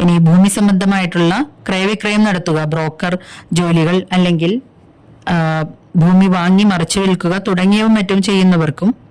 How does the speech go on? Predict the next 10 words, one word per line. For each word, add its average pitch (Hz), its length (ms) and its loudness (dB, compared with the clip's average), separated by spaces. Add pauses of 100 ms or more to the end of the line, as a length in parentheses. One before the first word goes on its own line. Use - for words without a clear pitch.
(520)
സ്വന്തമായിട്ട് 220 800 -2 (200)
കൃഷിഭൂമിയും 196 880 0
മറ്റു 165 160 -4
ഭൂമികളും 175 600 2
ഉള്ളവർക്കും 160 600 -2 (520)
അത് 165 180 -2
വിറ്റിട്ടോ 180 720 -2
അതിൽ 180 200 0
പണികൾ 185 400 0
ചെയ്തിട്ടോ 170 640 -2